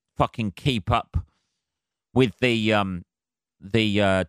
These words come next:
Top of the Pops or whatever it is now. That got cancelled, didn't it? Because of all the horrendous shit that went on in the seventies. But over here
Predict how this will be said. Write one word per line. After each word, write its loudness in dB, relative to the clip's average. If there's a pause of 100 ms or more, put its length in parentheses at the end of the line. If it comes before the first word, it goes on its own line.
(100)
Top -2
of 2
the -2
Pops -2
or 0
whatever -2
it -4
is -4
now. -2
That -2
got -10
cancelled, -8
didn't -2
it? -2 (220)
Because -4
of -6
all 0
the -2
horrendous -2
shit -6
that -6
went -4
on -2
in -4
the -4
seventies. -4
But -2
over 2
here -4